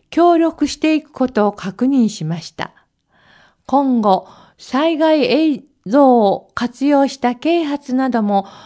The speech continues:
連携して取り組んでいきます。写真は協定締結式で協定書を手に記念撮影をするケービーシー九州朝日放送の社長と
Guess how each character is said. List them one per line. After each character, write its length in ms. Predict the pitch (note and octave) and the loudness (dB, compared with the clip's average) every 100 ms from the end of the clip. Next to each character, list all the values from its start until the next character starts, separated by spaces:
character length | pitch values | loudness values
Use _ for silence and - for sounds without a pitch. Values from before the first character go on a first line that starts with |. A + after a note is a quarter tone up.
| - - - | -20 -20 -4
連 300 | G#3+ D#4 D4+ | -2 0 -2
携 220 | D4+ D4 | 0 0
し 80 | C4+ | -2
て 320 | - B3+ - - | -2 -4 -4 -4
取 180 | C4+ D#4 | 0 0
り 60 | |
組 260 | D#4+ D#4 C4 | 0 -2 0
ん 20 | |
で 120 | G#3 D#3+ | 0 -2
い 100 | D#3+ | -4
き 180 | - E3 | -8 -8
ま 160 | E3 | -8
す。 300 | - - _ _ _ _ _ _ _ _ _ _ - _ _ | -12 -20 _ _ _ _ _ _ _ _ _ _ -20 _ _
写 260 | - A#3 B3+ | -4 -2 -2
真 320 | C#4+ D#4 C#4+ | -2 -2 0
は 240 | C4 B3 - - _ - | -2 -2 -6 -20 _ -2
協 220 | E4+ F4 | 2 2
定 400 | F4 C4+ A3 - - | 2 0 0 -4 2
締 180 | F4 | 2
結 320 | F4+ E4 E4 C#4 | 2 -2 0 -4
式 300 | - - G#3+ | -4 -8 -2
で 220 | G#3 G#3+ - - _ | -2 -2 -14 -20 _
協 240 | D4+ D#4+ | 2 2
定 280 | D#4+ C#4+ C#4+ | 2 0 0
書 220 | - D#4+ | 0 0
を 60 | B3 | 0
手 220 | - G3 | -2 -2
に 240 | F3 E3 _ _ _ - | -2 -6 _ _ _ -2
記 140 | C4+ | 0
念 260 | D#4+ E4+ E4 | 2 0 0
撮 240 | D#4+ D#4 - | -4 -2 0
影 240 | D4 C4 | 2 4
を 120 | A#3+ | 2
す 220 | A#3 A3+ | -2 -4
る 220 | G3+ G3 G3 - _ _ | -2 -4 -6 -20 _ _
ケ 220 | D4+ E4+ D#4+ | 0 2 2
ー 40 | |
ビ 200 | C#4+ C#4 | 2 0
ー 20 | |
シ 400 | - - G#3+ - | -2 -6 -6 -8
ー 20 | - | -2
九 220 | E4 E4 | 0 0
州 280 | - D4+ C4 | 0 0 0
朝 300 | B3+ E4+ E4 | -2 -2 -4
日 120 | C4+ | -4
放 260 | C#4+ F4 | 0 0
送 280 | E4 D4 C#4+ | 0 0 0
の 200 | A#3+ A3 | 2 -2
社 220 | - G#3 | -2 -8
長 260 | G3+ C4 A#3+ | -2 -2 -2
と 280 | - G3 | 0 -2